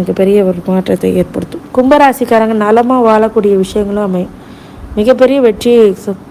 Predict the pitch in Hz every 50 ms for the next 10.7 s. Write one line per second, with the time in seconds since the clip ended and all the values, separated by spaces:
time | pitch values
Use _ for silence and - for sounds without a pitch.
0 | - - - 208 214 220 226 226 - 220 196 - 208 196 196 190 185 190 185 -
1 | 220 208 202 202 190 196 214 202 190 190 180 175 180 185 190 208 - - - -
2 | - - - - - - - - - - - 208 214 233 269 294 294 277 247 226
3 | 226 233 226 233 240 226 220 220 226 233 226 220 208 208 214 220 220 214 214 208
4 | 196 196 202 202 202 208 190 185 190 190 190 196 190 185 202 196 185 180 175 170
5 | - - - - - - - - - - - - - - - - - - 214 233
6 | 254 254 269 262 262 240 - 233 214 202 202 202 208 233 262 254 233 214 - -
7 | 233 220 214 214 214 220 220 214 220 196 190 185 - 190 - 190 190 202 226 226
8 | 214 190 190 185 190 185 190 202 208 196 190 185 185 185 196 202 196 185 180 190
9 | 196 190 185 175 180 - 190 185 190 - 190 196 185 180 180 185 185 - 185 -
10 | 180 175 175 175 175 180 - - 185 180 180 175 185